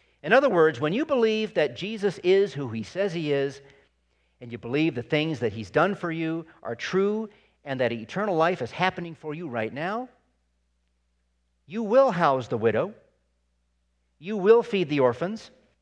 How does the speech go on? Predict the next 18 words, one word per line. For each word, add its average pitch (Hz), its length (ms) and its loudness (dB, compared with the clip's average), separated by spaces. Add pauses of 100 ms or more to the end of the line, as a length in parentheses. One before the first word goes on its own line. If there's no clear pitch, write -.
(680)
you 202 180 -4
will 220 260 8
clothe 175 600 4
the 143 80 2
naked, 139 400 0 (1000)
you 156 160 -6
will 190 180 4
invite 185 360 4
the 170 80 2
wanderer 196 520 2
into 180 320 -6
your 208 120 4
home, 165 420 -2 (1080)
and 175 240 0
whatever, 190 540 2
it 139 220 -2
will 180 220 2
happen. 160 440 -4